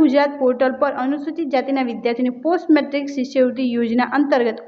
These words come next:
ઓનલાઈન અરજી કરવા અંગેની અગત્યની માર્ગદર્શક સૂચનાઓ તથા યોજનાની વિગતો જે છે એ આપવામાં આવેલ છે. બે હજાર પચીસ છવ્વીસ માટેની છે, આની અંદર બધી જ ઇન્ફોર્મેશન આપેલી છે, પરંતુ આજે આપણે માત્ર જે છે કેટલી સ્કોલરશીપ મળવાપાત્ર રહેશે એની ચર્ચા કરવાના છીએ. તો અહીંયા તમે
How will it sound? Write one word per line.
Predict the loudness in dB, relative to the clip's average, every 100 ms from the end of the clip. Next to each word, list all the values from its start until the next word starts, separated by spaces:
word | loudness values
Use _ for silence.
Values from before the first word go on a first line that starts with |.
| 0
ઓનલાઈન | 2 0 0 -2
અરજી | -2 0
કરવા | 0 0 0
અંગેની | -2 -2 -2 0
અગત્યની | 0 2 2 4 4
માર્ગદર્શક | 4 4 2 2 -6 -8 -16 _ _ _ -4
સૂચનાઓ | -2 2 2 2 -2 -4
તથા | 0 2
યોજનાની | 2 0 0 2
વિગતો | 0 0 0 -2
જે | -2
છે | -2 0
એ | 0
આપવામાં | -2 0 0
આવેલ | 0 -2 0
છે. | 2
બે | 2
હજાર | 2 0
પચીસ | -2 -2 0
છવ્વીસ | 0 -2 -2 -4
માટેની | -2 -2 -4
છે, | -6 -4 -2
આની | 0
અંદર | 0 -2
બધી | 0 2
જ | 4
ઇન્ફોર્મેશન | 2 0 0 0 -2
આપેલી | -2 -4
છે, | -6 0
પરંતુ | 0 0 -2 -6 -12 _ _ -2 0
આજે | 2 0
આપણે | 0 0 2
માત્ર | 0 -2 -4 -4
જે | -4
છે | -6
કેટલી | -6 -4 -2
સ્કોલરશીપ | 0 2 2 2 -2
મળવાપાત્ર | -2 -2 -4 -2 0
રહેશે | 0 0 -2
એની | -2 -2
ચર્ચા | -6 -6 -8
કરવાના | -6 -6 -8 -20 _ _
છીએ. | -2 0
તો | 2
અહીંયા | 2 2 2
તમે | 2